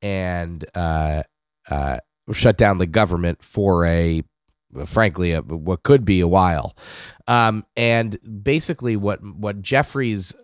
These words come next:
effectively said, and remember, McCarthy has worked a lot to build a relationship with Jeffries. He keeps him in the loop on everything. This is partially because he, uh, doesn't like the way Pelosi treated him. Um, and, uh,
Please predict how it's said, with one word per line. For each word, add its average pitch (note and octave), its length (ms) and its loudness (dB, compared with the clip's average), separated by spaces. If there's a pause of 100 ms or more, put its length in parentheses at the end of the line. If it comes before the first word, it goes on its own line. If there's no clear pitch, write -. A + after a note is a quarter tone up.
(100)
effectively G2+ 680 -2
said, A2 260 2
and F#2+ 140 -2
remember, B2 360 2
McCarthy C#3 520 2
has G#2+ 140 2
worked F2+ 380 -10
a F#2+ 100 -4
lot F2 520 2 (320)
to F#2+ 80 -8
build F2+ 240 0
a F2 40 -2
relationship F2 520 0
with E2+ 100 4
Jeffries. D2+ 520 -2
He E2+ 100 -10
keeps G2 260 -4
him G2 80 -8
in G2 80 -4
the F2+ 60 -4
loop F2+ 240 -8
on D#2+ 120 -8
everything. G#2 560 -2 (460)
This B2 160 0
is A#2+ 80 -2
partially A#2 480 2
because F#2+ 380 -4
he, F#2+ 260 -2 (200)
uh, F#2 160 -2
doesn't G2+ 280 -2
like F#2 160 -4
the F#2+ 80 -4
way E2+ 140 -2
Pelosi F#2+ 480 0
treated E2 320 -4
him. G#2+ 260 -2 (380)
Um, F#2 480 -2 (100)
and, F2+ 580 -4
uh, D#2+ 500 -6